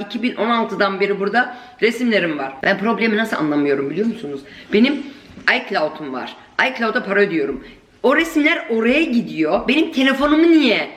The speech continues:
kalitesini veya yani yavaşlatıyor? Ben, ben anlamıyorum. Adama da dedim bunu. Adam diyor ki, "Ya aslında olmaması lazım." Ben de anlamadım. Bilmiyorum. Yani burada da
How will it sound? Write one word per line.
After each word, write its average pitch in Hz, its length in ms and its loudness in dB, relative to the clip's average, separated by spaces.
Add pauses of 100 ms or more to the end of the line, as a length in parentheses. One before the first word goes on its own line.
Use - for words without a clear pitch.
(280)
kalitesini 202 540 -2
veya 180 320 2 (380)
yani 185 220 0
yavaşlatıyor? 175 640 -2
Ben, 254 420 -2
ben 277 120 0
anlamıyorum. 269 520 0
Adama 269 300 0
da 262 100 -2
dedim 190 280 0
bunu. 196 360 -2 (200)
Adam 269 240 0
diyor 311 140 2
ki, 247 360 -2 (220)
"Ya 240 140 0
aslında 240 360 2
olmaması 196 460 2
lazım." 165 360 -2
Ben 170 180 2
de 165 40 0
anlamadım. 131 600 -4 (840)
Bilmiyorum. 131 440 -4 (840)
Yani 156 260 -4
burada 147 220 -6
da 170 160 -2